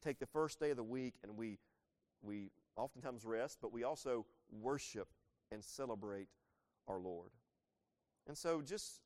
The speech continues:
well, again, this will be a Wednesday night discussion, but we're also tempted, I think, like these Jewish people, to maybe make a Sunday too legalistic, too ritual. But at the, at the same time, sometimes we're too loose with Sunday as well,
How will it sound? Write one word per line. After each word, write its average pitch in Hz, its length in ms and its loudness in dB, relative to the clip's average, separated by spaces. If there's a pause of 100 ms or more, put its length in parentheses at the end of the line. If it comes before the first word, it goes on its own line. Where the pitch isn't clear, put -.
well, 151 120 -2
again, 143 260 0
this 175 100 0
will 175 80 -2
be 147 60 4
a 143 60 6
Wednesday 147 260 2
night 151 160 2
discussion, 175 520 -2
but 127 160 4 (400)
we're 175 160 2
also 190 440 4 (100)
tempted, 165 300 0
I - 20 2
think, 151 240 -2
like 143 140 -2
these 135 100 -4
Jewish 143 340 -2
people, 151 220 -2
to 131 80 0
maybe 139 220 0
make 139 240 0 (340)
a 117 60 -4
Sunday 131 520 2 (140)
too 139 240 0
legalistic, 131 580 -2
too 123 140 -6
ritual. 156 540 -4 (920)
But 117 80 -2
at 117 100 -2
the, - 80 -12 (200)
at 113 40 -10
the 113 60 -12
same 151 220 -4
time, 165 240 0
sometimes 156 400 -2
we're 135 100 -2
too 143 160 -4
loose 156 300 0
with 117 100 -14
Sunday 110 320 -4
as 101 100 -6
well, 117 300 -6